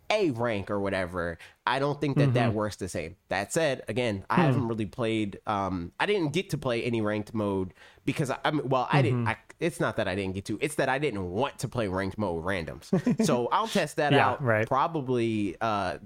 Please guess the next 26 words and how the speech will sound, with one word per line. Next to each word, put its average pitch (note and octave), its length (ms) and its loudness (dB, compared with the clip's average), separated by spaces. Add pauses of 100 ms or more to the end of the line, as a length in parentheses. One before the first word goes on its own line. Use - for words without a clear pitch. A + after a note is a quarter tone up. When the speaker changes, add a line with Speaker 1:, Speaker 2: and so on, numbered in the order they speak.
(180)
Speaker 1:
if D3+ 160 0
not D3 240 0
today, A#2 600 0 (280)
I'm B2 220 0
gonna C3 360 2
Speaker 2:
Mm-hmm. C#3 160 4
Speaker 1:
try B2 260 4
to A#2 100 0
stream A2+ 440 0
more G#2+ 500 0
this G#2 240 -2
month G2+ 220 -2
'cause G2 180 -4
it's D#3 140 -2
September, A3 760 -2
dude. G2 340 -4
They, D3 140 -2
it's C#3+ 240 -10
freaking D3+ 340 -4
thirty F#3 260 0
percent F#4+ 360 2
off G4+ 180 2
a - 20 0
Speaker 2:
Yeah. D3 220 4
Speaker 1:
sub, F#2+ 340 0
so E2+ 600 -8